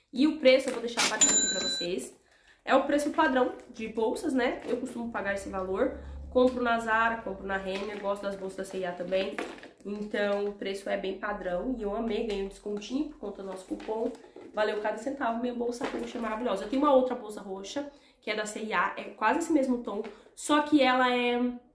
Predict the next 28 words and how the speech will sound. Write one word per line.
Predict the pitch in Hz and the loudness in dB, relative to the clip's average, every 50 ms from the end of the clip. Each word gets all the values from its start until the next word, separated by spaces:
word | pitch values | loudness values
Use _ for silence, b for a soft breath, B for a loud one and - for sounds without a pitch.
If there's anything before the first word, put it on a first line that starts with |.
| _ _ _ _ _ _ _ _ - | _ _ _ _ _ _ _ _ -4
mais | 233 226 226 233 240 | -2 0 0 2 4
molenga | 240 247 247 233 220 196 180 185 175 | 6 6 8 6 6 2 -2 -2 -2
e | 175 202 | -2 -2
ela | 214 214 220 | -2 -2 -4
não | 220 220 | -4 -6
tem | 233 226 | -4 -2
nada | 233 254 277 302 311 269 | 0 2 2 2 2 2
de | 285 | 2
metal. | 285 285 285 285 - 196 160 - - - - b b b - - | 2 2 2 2 0 -4 -4 -4 -6 -10 -14 b b b -16 -12
Então | - - 208 | -8 -4 -4
eu | |
achei | 226 220 - 254 226 | -4 -4 -4 -6 -6
essa | - - | -8 -8
daqui | 208 214 - - 220 | -12 -12 -10 -8 -6
mais | 208 202 202 - | -4 -4 -4 -4
charmosa, | - 240 247 233 214 202 190 208 | -4 -4 -2 -2 -2 -2 -2 0
elegante. | 208 247 233 208 190 165 160 - - - - | -2 -2 -2 -2 -4 -4 -4 -6 -12 -18 -12
Então | - 190 185 | -10 -10 -8
eu | 180 | -8
tenho | - 196 196 | -10 -12 -10
aquela | - 196 190 185 | -6 -6 -6 -4
mais | 180 180 180 - | -4 -6 -8 -6
casual | - 185 196 208 208 220 233 240 | -8 -8 -6 -2 0 0 2 2
e | 233 | 0
essa | 233 233 226 | -2 -4 -6
aqui | 226 233 | -10 -8
mais | 226 208 208 208 214 | -6 -6 -6 -6 -8
elegante. | 202 220 240 - - - - - - - | -8 -8 -8 -8 -10 -12 -14 -16 -14 -6